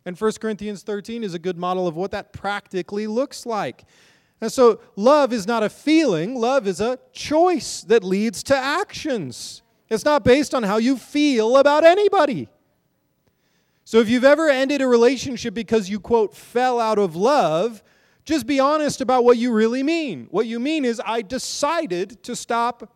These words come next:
being in this relationship with this person and showing them love."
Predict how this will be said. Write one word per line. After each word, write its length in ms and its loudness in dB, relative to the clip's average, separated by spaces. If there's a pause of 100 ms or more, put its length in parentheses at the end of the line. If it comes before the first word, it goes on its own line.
(100)
being 280 -6
in 80 -6
this 220 -6
relationship 640 -4
with 80 -8
this 140 -10
person 340 -10
and 100 -10
showing 340 -10
them 140 -10
love." 320 -18